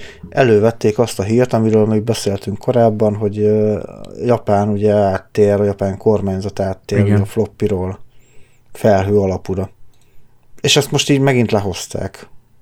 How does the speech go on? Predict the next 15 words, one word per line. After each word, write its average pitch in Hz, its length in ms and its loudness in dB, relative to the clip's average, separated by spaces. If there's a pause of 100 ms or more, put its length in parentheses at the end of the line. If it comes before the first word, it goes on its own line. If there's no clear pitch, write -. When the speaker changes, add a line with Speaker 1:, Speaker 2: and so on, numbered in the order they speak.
Speaker 1:
Tehát 104 420 -4
hírként, 98 540 -6
hogy, - 320 -6
hogy 107 160 0
még 113 160 4
mindig 127 400 6
a 113 40 6
floppy 117 420 0
az 107 140 4
egyeduralkodó 98 840 0
Japánban. 95 580 -2
Speaker 2:
Í-, 101 60 -2
írott 110 280 0
formában 104 580 2
lehozták? 98 760 0